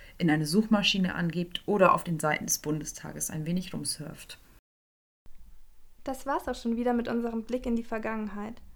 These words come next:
Speaker 2: Wusstet ihr vorher, dass Frankfurt mal im Rennen um den deutschen Regierungssitz war? Und dass bis heute noch einige Ministerien und andere Regierungsorganisationen ihren Sitz in Bonn haben? Deswegen ist übrigens die Strecke Bonn-Berlin bis heute einer der meistbeflogenen innerdeutschen Flugstrecken.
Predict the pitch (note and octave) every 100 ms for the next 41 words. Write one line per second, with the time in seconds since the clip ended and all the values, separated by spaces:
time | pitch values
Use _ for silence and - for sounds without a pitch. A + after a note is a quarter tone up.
0 | - - - C4+ D4 A#3+ G#3 - A#3+ C4
1 | A3+ A3+ A3 - A3 A#3 A#3 A3+ G#3 G3+
2 | G3 G#3 B3 G#3 G3+ G3+ G3+ - G#3 G#3
3 | - G3 A#3+ - D4 - - C#4 C#4+ D4+
4 | - - - - A3 A3+ A3+ - G#3+ -
5 | G#3 B3 A#3 G#3 G#3 A#3+ B3 G3+ G#3 G#3
6 | - G#3 A3+ A#3+ G#3+ G3+ G3 A#3 A#3+ G#3
7 | G3+ G#3 A3+ A#3 A#3 G3+ G#3+ G#3 G3+ G3+
8 | - G#3 G3+ G3+ G3+ G#3 A#3+ - G3+ F#3+
9 | G#3 G#3 B3+ - F#4+ - - - - -
10 | - - A#3 D4 - G3+ G3 G#3 - G#3+
11 | A3 G#3+ - G#3 - A#3+ A#3+ G#3 A#3 B3
12 | B3 G#3+ G3+ A3+ A3+ A3+ A#3 G#3+ - A#3
13 | A#3+ - G#3+ G#3+ G3 G3+ G#3+ E4+ - -
14 | - B3 B3 A#3 A3+ A3 A3 A3 - A3+
15 | - - - - - - G2+